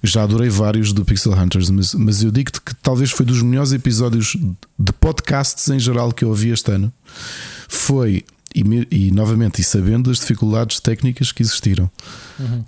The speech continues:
Speaker 1: eh, o programa que o Bruno fez com o, sobre o retro gaming no Brasil, que foi o último episódio da, da, do Pixel Hunters, o, o
Speaker 2: Uhum.
Speaker 1: Pixel Hunters
Speaker 2: Mais
Speaker 1: quinze.
Speaker 2: recente, sim.
Speaker 1: Espetacular, adorei o episódio, pá,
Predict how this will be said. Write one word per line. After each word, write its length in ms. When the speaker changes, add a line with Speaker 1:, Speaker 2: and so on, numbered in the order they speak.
Speaker 1:
eh, 420
o 120
programa 480
que 120
o 80
Bruno 240
fez 560
com 540
o, 840
sobre 240
o 20
retro 320
gaming 240
no 100
Brasil, 380
que 80
foi 140
o 40
último 240
episódio 440
da, 260
da, 220
do 300
Pixel 260
Hunters, 500
o, 60
o 20
Speaker 2:
Uhum. 140
Speaker 1:
Pixel 280
Hunters 240
Speaker 2:
Mais 120
Speaker 1:
quinze. 140
Speaker 2:
recente, 240
sim. 160
Speaker 1:
Espetacular, 1120
adorei 640
o 100
episódio, 520
pá, 320